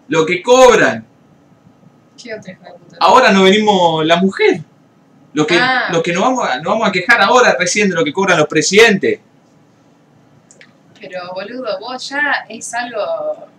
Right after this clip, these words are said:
Speaker 1: No lo escucho, me tapa el ruido de rotas cadenas.
Speaker 2: O sea, ya es algo demasiado personal.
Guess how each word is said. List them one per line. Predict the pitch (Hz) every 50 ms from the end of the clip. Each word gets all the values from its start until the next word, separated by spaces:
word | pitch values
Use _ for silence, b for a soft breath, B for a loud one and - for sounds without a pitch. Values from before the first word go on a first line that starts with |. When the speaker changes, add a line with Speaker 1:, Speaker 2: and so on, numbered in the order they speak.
| _ _ _ _ _ _ _ _ -
Speaker 1:
No | 135 139
lo | 135 135 127
escucho, | 123 123 - - - 160 156 - 151
me | 131 120
tapa | - 131 - 131
el | 120
ruido | 120 131 143 135 131
de | 127
rotas | 127 131 - 123 -
cadenas. | - 123 123 139 151 165 165 160 156 156 151 156 - -
Speaker 2:
O | 196
sea, | 185 - 190 190
ya | - - 233
es | 240 254
algo | 262 254 254
demasiado | 226 202 - 180 180 - 208 220 226 - -
personal. | 175 - - - - - - 185 190 - -